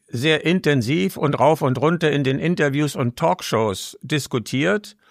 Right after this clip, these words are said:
und dem, was die Menschen für die wichtigsten Probleme halten. Also insofern sind das kommunizierende Röhren und wenn die, äh, C D U etwas mehr über die anderen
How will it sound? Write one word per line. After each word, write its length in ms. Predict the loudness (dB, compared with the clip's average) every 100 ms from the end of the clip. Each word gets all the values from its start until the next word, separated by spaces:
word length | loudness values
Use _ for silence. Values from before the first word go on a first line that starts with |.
| -20 -20 -6
und 240 | -2 0
dem, 220 | 0 0
was 160 | 0 0
die 100 | 0
Menschen 380 | 0 0 0 -2
für 120 | 0
die 160 | 0 0
wichtigsten 480 | 0 -2 -4 -4
Probleme 500 | 0 0 4 4 4
halten. 380 | 0 -4 -6 -12 -12 -20 -20 -20 0
Also 200 | 2 4
insofern 520 | 2 2 2 2 2
sind 200 | 2 2
das 240 | 0 0
kommunizierende 800 | 0 2 2 0 0 2 2 2
Röhren 440 | 0 2 4 4 2
und 180 | 0
wenn 180 | 2 0
die, 300 | 2 0 -2 -6 -20 -20 -20 _
äh, 500 | 0 2 2 -2 -6
C 240 | -4 -2
D 120 | -2 -2
U 340 | 2 4 4
etwas 460 | 2 2 2 2 0
mehr 280 | 2 2
über 220 | 2 2 0
die 160 | 0
anderen 400 | 2 4 4 2